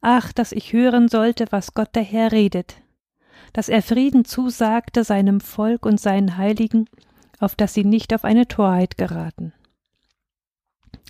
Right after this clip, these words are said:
Doch ist ja seine Hilfe nahe denen, die ihn fürchten, dass in unserem Lande Ehre wohne, dass Güte und Treue einander begegnen,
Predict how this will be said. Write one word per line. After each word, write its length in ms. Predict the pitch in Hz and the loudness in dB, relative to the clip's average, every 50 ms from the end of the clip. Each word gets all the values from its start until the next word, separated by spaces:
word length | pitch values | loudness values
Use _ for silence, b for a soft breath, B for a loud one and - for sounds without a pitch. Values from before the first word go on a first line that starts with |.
| _ _ - | _ _ -6
Doch 160 | 208 202 - | -6 -4 -2
ist 240 | - 202 - - - | -2 -4 -2 0 0
ja 100 | 214 208 | 0 2
seine 280 | - 202 196 208 202 | 4 4 4 4 4
Hilfe 360 | 196 170 233 262 226 - 226 | 4 4 2 0 2 2 0
nahe 360 | 208 196 196 185 185 190 196 190 | 2 2 0 0 0 -2 -2 0
denen, 380 | - 208 214 226 240 240 226 | -2 -2 2 2 4 4 4
die 160 | 214 220 - | 2 0 -2
ihn 100 | - 196 | -2 -2
fürchten, 580 | - - - 262 269 240 - - - - 185 180 B B B B B B B B B B B B B | -4 -4 -8 -8 -8 -8 -8 -10 -6 -6 -6 -6 B B B B B B B B B B B B B
dass 180 | - 240 - | -2 0 2
in 120 | - 254 233 | 2 2 2
unserem 320 | 226 247 254 269 262 254 | 4 2 2 2 2 2
Lande 420 | 233 220 202 196 202 214 233 233 - | 2 2 2 2 2 2 2 0 0
Ehre 420 | 226 226 214 202 190 185 180 175 | 0 0 2 2 0 -2 -2 -2
wohne, 420 | 180 180 175 175 175 175 180 180 _ _ _ b b b b b b b b b | -4 -2 -2 -2 -2 -4 -6 -8 _ _ _ b b b b b b b b b
dass 240 | b 185 180 - - | b -4 -4 -4 -4
Güte 340 | - 233 254 285 - - 220 | 0 0 0 2 2 0 0
und 160 | - 185 185 | 0 0 -2
Treue 480 | - - - 196 202 214 240 240 240 - | -2 -2 0 2 4 4 4 2 2 0
einander 460 | - 202 196 190 190 196 208 214 220 | 0 -2 -2 0 0 0 0 -2 0
begegnen, 760 | - 214 196 - - 208 220 - - - 220 220 220 226 226 | 0 -2 -2 0 -2 -4 -4 -4 -2 0 2 2 2 0 -2